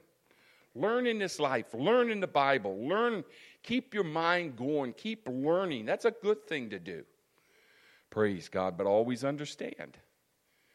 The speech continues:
amen, that God is the one that's in control.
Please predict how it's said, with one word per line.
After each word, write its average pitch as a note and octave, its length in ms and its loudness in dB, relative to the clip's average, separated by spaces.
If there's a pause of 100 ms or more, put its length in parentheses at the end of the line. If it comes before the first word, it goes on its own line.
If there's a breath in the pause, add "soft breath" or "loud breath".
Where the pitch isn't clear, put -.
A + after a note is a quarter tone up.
(540)
amen, G#2 500 -4
that F#2 180 -8
God A2 440 6
is A2+ 180 -4
the B2+ 100 -2
one C3+ 260 -2
that's A2+ 220 -8
in B2 120 -6
control. C#3 560 -6